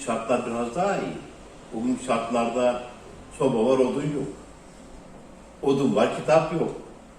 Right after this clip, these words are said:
Kitap var, var, e, yazacağız. Fotokopi makinesi yok zaten. Tekstil makinesi buluyoruz bir yerde. Onu yazacağız, çoğaltacağız. E, şartlar o şekilde. Ülke ocakları olarak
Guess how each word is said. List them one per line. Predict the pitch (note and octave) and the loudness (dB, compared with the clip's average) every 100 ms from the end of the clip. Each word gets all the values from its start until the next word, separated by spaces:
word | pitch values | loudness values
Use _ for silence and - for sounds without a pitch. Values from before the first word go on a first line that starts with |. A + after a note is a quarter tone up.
| - - - - - - - - - - - | -20 -20 -20 -20 -20 -20 -20 -20 -20 -20 -16
Kitap | A#2 - - - C3 | -14 2 2 4 4
var, | A#2+ - - - - - G2+ | 4 2 -6 -14 -20 -16 -2
var, | A2+ E3 - - - - - | 4 4 2 -6 -12 -20 -14
e, | - - - - G2+ F#2+ | -12 -10 -14 -12 -10 -2
yazacağız. | G#2+ A2 A2+ A2+ E3 C3+ G#2 F#2+ | 0 0 0 2 2 2 -6 -10
Fotokopi | - - B2 A#2 | -10 -8 -8 -4
makinesi | B2 A2 - | -4 -6 -4
yok | C#3 F3 - | -2 -2 -2
zaten. | F2 - D#2 D#2 | -4 -4 -10 -2
Tekstil | C#3+ - - A2 | -2 0 0 0
makinesi | F2+ - F2 D#2+ E2+ | -2 -6 -8 -8 -8
buluyoruz | E2+ E2+ F2 E2+ | -8 -8 -8 -8
bir | G#2+ | -4
yerde. | A#2+ G3 G#3+ | -4 -2 -2
Onu | D#3+ E3+ | -2 -2
yazacağız, | D3 B2+ E3 - | -2 -2 -4 -4
çoğaltacağız. | D3 D3+ D3+ C3 A2+ E2 - - - - - - | -2 -2 -4 -6 -6 -6 -10 -18 -20 -20 -16 -10
E, | F#2 F2+ | -8 -4
şartlar | A2 - C#3+ | -6 -4 -4
o | D#3 | -4
şekilde. | - A3+ G3+ D3+ - - - - - - - A#2+ | -4 -2 -2 -2 -4 -8 -12 -20 -20 -20 -14 -10
Ülke | A2+ | -4
ocakları | C#3 C3+ - A2+ | 0 0 0 -2
olarak | A2+ E3+ | -2 -2